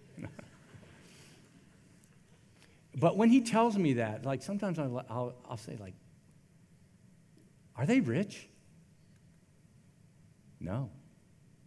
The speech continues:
And I'm like, "Are, you think they'll be okay? Like,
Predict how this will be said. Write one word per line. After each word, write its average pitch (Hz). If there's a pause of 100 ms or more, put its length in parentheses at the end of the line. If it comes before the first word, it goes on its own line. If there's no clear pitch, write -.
(1600)
And 104
I'm 110
like, 95 (260)
"Are, - (100)
you 120
think 190
they'll 185
be 151
okay? 127 (520)
Like, 92